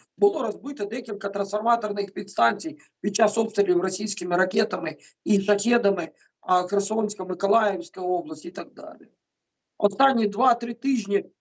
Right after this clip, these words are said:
а, росіяни буквально зносять з, е, лиця Сумської області, зносять трансформаторні підстанції, притом великі, потужні. Там працюють і працівники обленерго,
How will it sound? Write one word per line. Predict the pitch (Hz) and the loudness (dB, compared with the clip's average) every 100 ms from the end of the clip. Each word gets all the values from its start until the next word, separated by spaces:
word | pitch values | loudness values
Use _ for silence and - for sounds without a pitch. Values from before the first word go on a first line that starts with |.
| _ _ | _ _
а, | 190 202 196 202 196 202 196 | 2 4 4 2 2 2 0
росіяни | 220 226 254 240 214 | -2 -2 0 2 0
буквально | 208 202 202 233 208 | -2 -6 -2 0 0
зносять | 202 208 254 202 - - _ _ _ | -4 -2 -2 -2 -8 -16 _ _ _
з, | 170 339 302 392 | -8 -8 -8 -2
е, | 185 185 175 175 | 0 2 2 4
лиця | 170 196 196 233 160 - _ _ | 6 4 4 4 4 0 _ _
Сумської | - 220 - 208 202 | -6 -6 -4 2 4
області, | 214 226 190 196 - - - - _ 160 | 4 2 0 -4 -2 -6 -8 -14 _ -10
зносять | 196 214 208 202 | 0 2 4 2
трансформаторні | 202 196 208 208 208 202 196 190 | 0 2 2 4 4 2 -4 -8
підстанції, | 202 - 214 180 - 143 - _ - | -10 -2 0 0 -2 -16 -18 _ -6
притом | 180 202 190 | 0 2 2
великі, | 220 254 - 196 | 0 -2 -4 -8
потужні. | 214 208 254 233 147 151 131 - _ _ | -8 -6 -4 -4 -6 -10 -12 -14 _ _
Там | 202 214 | 2 2
працюють | 220 208 247 226 - | 0 -4 -4 -6 -6
і | |
працівники | 233 233 240 247 247 254 | -4 -4 -2 -6 -6 -2
обленерго, | 208 196 180 175 170 175 156 - | 2 2 2 -2 -2 -2 0 -2